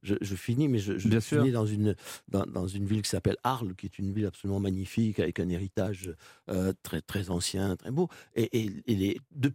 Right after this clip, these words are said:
Speaker 1: depuis toujours, les gens ne s'arrêtent pas. Enfin, ils passent, ils visitent, euh, et puis, puis ils repartent. Donc, euh, si vous voulez, le, le, euh, c'est, parce que, parce que la, la ville a décliné, alors peut-être qu'elle va maintenant, euh,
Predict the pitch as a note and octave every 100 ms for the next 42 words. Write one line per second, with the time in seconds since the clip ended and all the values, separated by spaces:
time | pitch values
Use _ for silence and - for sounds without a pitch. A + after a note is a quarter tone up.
0 | - B2 - C3+ G3+ B3 A#3 C3+ A#2+ G#3+
1 | F#3 _ _ - - - - - D3 C#3
2 | E3 G3+ - A#3 F#3+ C#3+ C3+ A3 B3+ -
3 | D3+ D3 B2+ C3+ D3+ - C3+ B2 B2 A#2+
4 | A2 A2+ D#3+ E3 D#3+ E3 F#3+ G#3+ - B2+
5 | C3 C#3 - - - - A#2 A#2+ A#2 -
6 | C3+ F#3+ C#3+ A#2 A#2+ A2+ - - - -
7 | - - - _ _ _ _ - - -
8 | - B3+ A#3+ D3 - G3+ F#3+ C#3+ C3 C3
9 | C3+ E3 C#3 A2+ A#2+ C#3+ D#3+ G#3+ A3+ A2+
10 | - A2 - F#2+ G2+ A2 G#2+ F#2+ G#2+ G#2+
11 | G#2 F#2